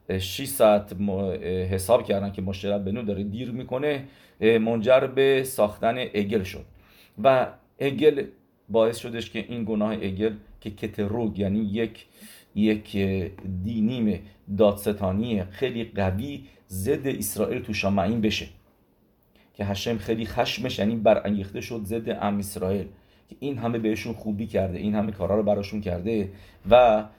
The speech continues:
دارن میان یک بت-، بز-، بزغاله، یه گوساله میسازن و دارن می‌گن این خدای ماست. این شدش میدت هدیم. البته وارد این نمیشیم که رف رف بود، اصل کارو اونا کردن و یا اینکه سفر حکوزاری میگه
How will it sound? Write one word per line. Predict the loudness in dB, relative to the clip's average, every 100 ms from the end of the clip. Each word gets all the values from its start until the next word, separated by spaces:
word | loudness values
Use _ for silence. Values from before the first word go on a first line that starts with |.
| _
دارن | 0 0 0
میان | -2 -4 -4
یک | -4 -6 -10 _ _ _ -12 -6
بت-، | -4 -6 -10 -6
بز-، | -4 -6 -8 -4
بزغاله، | -4 0 2 4 2 0 -6 -10
یه | -2 0
گوساله | 0 -4 -4 2 2 4 0 -4 -6
میسازن | -4 -2 2 4 4 2
و | 2 2
دارن | 2 0 0
می‌گن | -2 -2
این | -4
خدای | -6 -4 0 0 2
ماست. | 0 0 -4 -10 -10
این | -6 -6 -8 -20 -8
شدش | -4 -2 -2 -2
میدت | -2 4 4 4
هدیم. | 0 -2 -4 -8 _ _ -6
البته | 2 2 4 2 2 -2 _
وارد | 0 2 0
این | -4
نمیشیم | -4 -4 -6
که | -4 -2 0
رف | 0 4
رف | 4 4
بود، | -2 -6 -6 -2
اصل | -4 -2 -2
کارو | 0 0
اونا | 0 -4
کردن | 0 0 0 -2 -6 -10 -20 _ 0
و | 6 8 8 6
یا | 2
اینکه | -2 -4
سفر | -4 -4 -4 -4
حکوزاری | -4 -6 -4 -4 -4
میگه | -4 -4 -2 -2